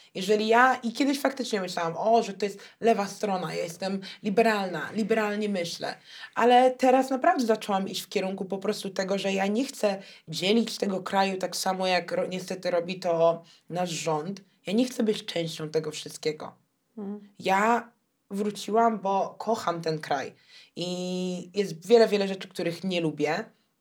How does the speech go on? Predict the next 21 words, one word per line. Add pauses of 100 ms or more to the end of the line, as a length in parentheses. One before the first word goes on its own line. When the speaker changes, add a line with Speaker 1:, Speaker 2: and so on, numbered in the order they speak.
(480)
Speaker 1:
Kocham
bardziej
pewnie
w
sensie
tego,
że
kocham
ludzi,
którzy
tutaj
mieszkają. (280)
Kocham
to,
jakie
tutaj
mam
życie,
jakie
mam
możliwości.